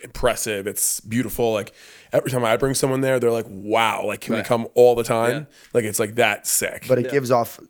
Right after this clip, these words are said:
Speaker 3: a hundred percent, and it gives off this, this comforting vibe. And one of the reasons that I think we got along right off the bat was because I, I know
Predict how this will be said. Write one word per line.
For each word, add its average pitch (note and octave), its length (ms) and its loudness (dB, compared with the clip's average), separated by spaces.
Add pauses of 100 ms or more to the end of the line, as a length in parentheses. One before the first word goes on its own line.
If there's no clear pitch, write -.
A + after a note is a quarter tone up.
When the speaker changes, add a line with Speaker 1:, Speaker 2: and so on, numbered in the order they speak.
(180)
Speaker 3:
a A#2 120 -4
hundred C3 220 -2
percent, A2 320 -4
and G2+ 80 -6
it G#2 40 -8
gives G#2 180 -4
off G2+ 140 -4
this, G2+ 160 -8
this - 280 -6
comforting G#2 500 -4
vibe. G#2 260 -2
And G2 140 -6
one A2+ 80 2
of A2 60 0
the A2 60 -2
reasons G#2+ 280 -4
that G2 260 0 (300)
I A#2 80 2
think A2 120 -4
we G#2+ 140 -2
got A#2 140 2
along G#2 260 0
right G#2 160 0
off G2+ 140 -4
the - 80 -8
bat G#2 260 -2
was G2+ 100 -4
because F#2+ 440 -4 (560)
I, A#2+ 260 2
I A#2 160 6
know A#2+ 540 2